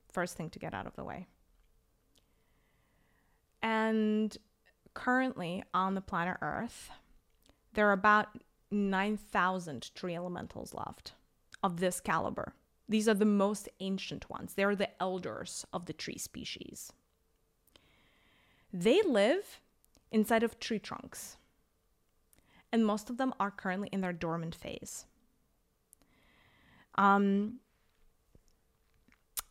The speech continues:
if you cut the tree open, actually,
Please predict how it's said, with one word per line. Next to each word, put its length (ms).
if 120
you 80
cut 480
the 120
tree 340
open, 540
actually, 640